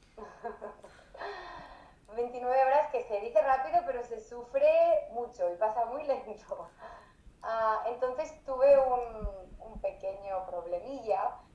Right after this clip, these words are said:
y es que cuando llegué al hospital, ¿no? Urgencias, que estoy de parto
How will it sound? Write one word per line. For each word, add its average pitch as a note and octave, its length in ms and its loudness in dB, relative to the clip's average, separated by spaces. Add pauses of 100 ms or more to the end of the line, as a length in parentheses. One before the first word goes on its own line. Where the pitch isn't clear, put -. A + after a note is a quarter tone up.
y G#3+ 60 -6
es G#3 140 -6
que G#3 160 -6
cuando F#3+ 220 6
llegué F#3 260 0
al A3 100 6
hospital, A#3 640 4
¿no? A#3 220 0
Urgencias, A3 640 -4
que F3+ 80 -16
estoy F#3+ 200 -10
de F#3+ 160 -2
parto - 460 2